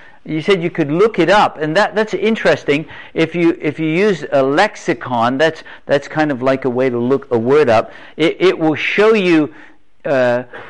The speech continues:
classical Greek. That's older Greek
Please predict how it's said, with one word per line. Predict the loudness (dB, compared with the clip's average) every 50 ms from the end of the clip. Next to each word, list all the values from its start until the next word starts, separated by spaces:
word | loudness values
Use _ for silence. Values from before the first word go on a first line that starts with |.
| -20 -20 -20 -20 -20 -20 -20 -18 -12
classical | -10 -6 -2 0 2 2 2 0 -2 -2 -2 -2 -2 0 0 0 0 0 -2
Greek. | -2 0 2 2 2 2 0 -4 -8 -14 -12 -6 -2
That's | 0 0 0 -2 -6 -14 -12 -6
older | 0 2 4 4 4 4 4 2 0
Greek | 0 0 0 2 2 2 2 0 -4 -14 -18